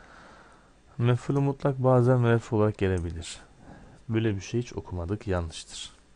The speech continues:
Yedi, bir cümle verilmiş.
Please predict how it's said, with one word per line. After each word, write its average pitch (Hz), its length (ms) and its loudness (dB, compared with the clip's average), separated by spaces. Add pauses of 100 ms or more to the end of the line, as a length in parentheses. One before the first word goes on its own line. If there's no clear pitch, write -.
(1080)
Yedi, 110 520 4
bir 110 200 2
cümle 98 320 0
verilmiş. 117 640 0